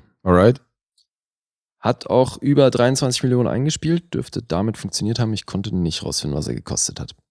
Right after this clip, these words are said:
Speaker 2: Ist aber harmlos, ne? Ab sechs freigegeben. Der Scheinheilige.
Speaker 1: Mhm.
Speaker 2: Hast du noch Fragen?
Speaker 1: Nee, klingt erstmal plausibel.
Speaker 2: Gut.
Speaker 1: Aber ich bin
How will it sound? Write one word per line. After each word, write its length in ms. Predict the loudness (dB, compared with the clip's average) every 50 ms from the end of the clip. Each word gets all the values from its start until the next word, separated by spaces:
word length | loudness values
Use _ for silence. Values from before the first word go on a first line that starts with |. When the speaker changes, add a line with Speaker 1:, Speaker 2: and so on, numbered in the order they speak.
| _ _ _ _ _ _ _ -4
Speaker 2:
Ist 240 | -2 -2 -2 0 0
aber 300 | 0 2 2 2 0 -4
harmlos, 500 | -6 -4 -2 0 0 0 0 0 0 0
ne? 220 | 2 2 2 2 2
Ab 140 | 0 0 0
sechs 200 | -2 -2 -2 -2
freigegeben. 680 | 0 0 2 2 2 2 4 4 4 4 2 0 -4 _ _ _ _ _ _ _ _ _ _ _ _ _ _ _ _ _ _ _ _ _ _ _ _ _
Der 120 | 2 4
Scheinheilige. 640 | 4 2 0 -4 -6 -8 -12 -14 -16 -18 -20 -20 -20 _ _ _ _
Speaker 1:
Mhm. 320 | -18 -12 -2 -2 -2 -2 -2 _ _ _ _ _ _ _ _ _ _ _ _ _ _ _ _ _ _ _ _ _ _ _ _ _ _ _ _ _ _
Speaker 2:
Hast 260 | -2 0 2 2 2
du 40 | 2
noch 100 | 0 0
Fragen? 400 | 0 0 0 0 -2 -4 -8 -14 _ _ _ _ _ _ _ _ _ _ _ _ _ _ _ _ _ _ _ _ _ _ _
Speaker 1:
Nee, 420 | -2 0 2 4 6 4 4 2 0 _ _ -8
klingt 200 | -4 -2 0 0
erstmal 260 | -2 0 0 0 -2
plausibel. 500 | 0 0 0 2 2 0 0 0 -4 -6 -12 _ _
Speaker 2:
Gut. 240 | 6 6 6 4 2 -10 _ _
Speaker 1:
Aber 200 | _ 0 2 2
ich 100 | 2 2
bin 320 | 2 2 2 2 0 -2